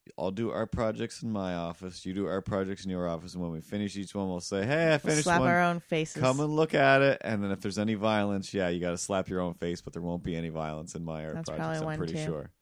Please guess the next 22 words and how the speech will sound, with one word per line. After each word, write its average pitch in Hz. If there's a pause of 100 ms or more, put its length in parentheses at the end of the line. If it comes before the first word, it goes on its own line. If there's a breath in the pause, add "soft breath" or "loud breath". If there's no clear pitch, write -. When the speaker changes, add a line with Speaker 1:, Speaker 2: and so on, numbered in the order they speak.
(340)
Speaker 1:
So -
let's 95
keep 104
it 92
that 80
way. 67
Speaker 2:
One 202
of 240
them 202
that 185
she -
did 165
Speaker 1:
Let's 160 (180)
keep 156
a -
Speaker 2:
was 165
Speaker 1:
wall -
between 87
our 76
art 76
Speaker 2:
to, 185
Speaker 1:
projects. 156